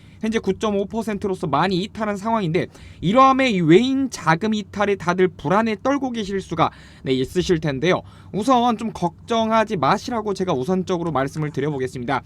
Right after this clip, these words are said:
여기에 대한 이 내용도 제가 천천히 오늘 다 말씀을 드려볼 거고요.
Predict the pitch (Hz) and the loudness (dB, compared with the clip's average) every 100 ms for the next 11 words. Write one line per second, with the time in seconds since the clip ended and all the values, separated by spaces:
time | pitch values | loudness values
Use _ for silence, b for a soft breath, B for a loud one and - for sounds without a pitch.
0 | B B B 156 220 240 294 285 269 247 | B B B 6 6 6 2 2 2 2
1 | 175 190 220 214 214 214 180 175 165 - | 6 6 6 0 -2 -2 -2 -2 -4 -6
2 | 277 269 247 233 151 160 160 160 143 135 | -6 -6 -4 -4 0 0 0 0 0 2
3 | 139 143 160 151 135 143 135 127 117 190 | 0 0 -4 -4 -2 -2 -2 -4 -4 -4